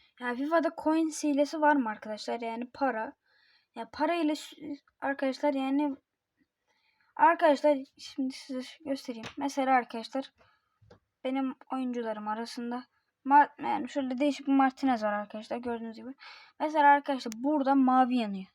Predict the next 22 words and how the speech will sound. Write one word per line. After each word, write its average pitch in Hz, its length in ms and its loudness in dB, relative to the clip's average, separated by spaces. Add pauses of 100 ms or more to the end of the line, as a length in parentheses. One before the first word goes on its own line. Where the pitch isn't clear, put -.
(120)
Yani 214 340 -10
burada 269 220 0
satsam 302 540 -2 (680)
arkadaşlar 262 520 -2
böyle 269 340 0
iki, - 320 -14
yani 254 360 -4
iki - 200 -6
üç 269 160 -6
dakikaya 247 460 -10
falan 262 200 -8
satılır 247 420 -8
arkadaşlar. 208 500 -14 (640)
Yani, 233 240 -10 (1160)
yani 254 260 -6
bu 277 80 -4
satış 285 460 -6
falan 277 260 0
arkadaşlar 254 480 -4
yani 254 280 -4
hilesi 247 460 -8
falan. 247 360 -8